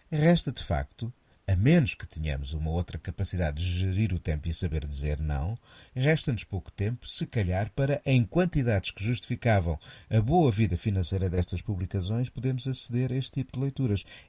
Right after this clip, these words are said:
É uma pena, é sem dúvida. Mesmo assim, e apesar destes tempos sombrios que, que nos assolam, eu acredito que o futuro, eh, do jornalismo musical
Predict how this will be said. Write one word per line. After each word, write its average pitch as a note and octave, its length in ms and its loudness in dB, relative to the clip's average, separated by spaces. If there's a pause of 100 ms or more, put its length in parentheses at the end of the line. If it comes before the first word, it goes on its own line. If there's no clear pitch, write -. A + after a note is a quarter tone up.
É C#3 80 6
uma C#3 160 8
pena, F#2+ 400 6 (320)
é C3 140 6
sem A#2+ 180 6
dúvida. D#2 460 0
Mesmo A2+ 380 6
assim, C3+ 400 0 (280)
e G2+ 120 2
apesar G2 420 2
destes F2 760 -2
tempos A2 420 4
sombrios F#2 640 2
que, D#2+ 320 -6
que - 80 -4
nos D#2+ 240 -4
assolam, G2+ 420 -2 (480)
eu G#2+ 140 4
acredito G2 420 0
que - 160 -2
o G2+ 60 4
futuro, F#2 840 0
eh, D#2 260 -4
do E2 160 -2
jornalismo F#2+ 540 0
musical E2+ 560 -2